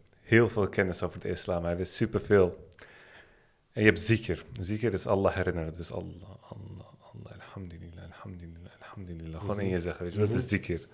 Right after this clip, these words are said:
Speaker 2: Ja.
Speaker 1: La ilaha illallah. Noem maar op, ik heb heel veel verschillende. En toen, eh, kwam hij bij een sheikh. En die sheikh die zou hem gaan begeleiden.
Speaker 2: Mhm.
Speaker 1: Die sheikh zei tegen hem, "Yunus Emre, jouw zikr,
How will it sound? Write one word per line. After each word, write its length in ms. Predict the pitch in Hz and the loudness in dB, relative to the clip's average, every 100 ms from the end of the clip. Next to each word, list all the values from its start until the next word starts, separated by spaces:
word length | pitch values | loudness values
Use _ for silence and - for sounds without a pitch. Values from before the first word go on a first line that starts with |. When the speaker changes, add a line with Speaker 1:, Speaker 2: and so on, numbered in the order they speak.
| - | -6
Speaker 2:
Ja. 220 | 104 95 - | -2 -2 2
Speaker 1:
La 220 | 101 87 | 4 4
ilaha 320 | 85 85 - | 0 -8 -8
illallah. 520 | 120 92 87 - - 90 - - - - | -6 -6 -6 -10 -14 -18 -18 -20 -18 -12
Noem 140 | - 101 | 0 4
maar 100 | 87 | 4
op, 80 | 80 - | 2 -8
ik 60 | |
heb 100 | 98 | 0
heel 100 | 90 92 | 4 4
veel 80 | |
verschillende. 360 | 87 - - - _ _ _ _ - _ - - - - - - - _ _ _ _ _ | 2 -4 -8 -12 _ _ _ _ -20 _ -20 -20 -20 -20 -20 -20 -20 _ _ _ _ _
En 120 | 110 | -2
toen, 300 | - 143 131 | 4 6 8
eh, 180 | 123 110 | 10 10
kwam 140 | 127 | 10
hij 120 | 123 | 8
bij 80 | 113 | 8
een 60 | 101 | 6
sheikh. 360 | - 131 - - - - - | 4 2 0 -6 -12 -14 -10
En 80 | 92 | -8
die 100 | 90 | -6
sheikh 260 | - 104 | -4 -4
die 120 | - 92 | -4 -2
zou 180 | 90 | 0
hem 100 | 90 | 0
gaan 240 | 85 92 87 | -2 -2 -2
begeleiden. 420 | - 104 95 - - - - | 4 8 8 4 -10 -14 -12
Speaker 2:
Mhm. 260 | 87 78 92 120 - | -10 -8 -8 -10 -14
Speaker 1:
Die 120 | 98 | -12
sheikh 200 | 101 95 | -12 -10
zei 140 | - | -10
tegen 260 | 92 - 98 | -8 -8 -6
hem, 160 | 90 90 - - - - - - _ | -6 -8 -16 -20 -20 -20 -20 -20 _
"Yunus 260 | - 98 95 | -8 -6 -4
Emre, 340 | 110 98 90 - _ _ _ - - - - - - | -4 -4 -8 -10 _ _ _ -20 -20 -20 -20 -20 -14
jouw 360 | - 92 104 127 | 0 8 10 10
zikr, 680 | 104 - 110 120 - 202 | 6 0 -2 -2 0 0